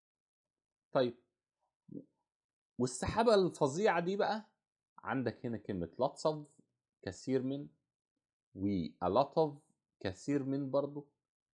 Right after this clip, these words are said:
وكمان عندك more، وعندك some، وعندك any. كل دول يجوا مع ال countable وال uncountable.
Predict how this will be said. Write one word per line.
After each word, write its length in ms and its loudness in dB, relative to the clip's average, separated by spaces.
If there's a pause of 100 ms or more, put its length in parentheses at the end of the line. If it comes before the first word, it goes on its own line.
(260)
وكمان 520 -2
عندك 380 -4
more، 400 0 (880)
وعندك 480 0
some، 360 -2 (1000)
وعندك 540 -2
any. 360 0 (260)
كل 500 2
دول 540 6 (180)
يجوا 220 -2
مع 180 -2
ال 140 -10 (120)
countable 280 -4
وال 520 -4
uncountable. 800 -10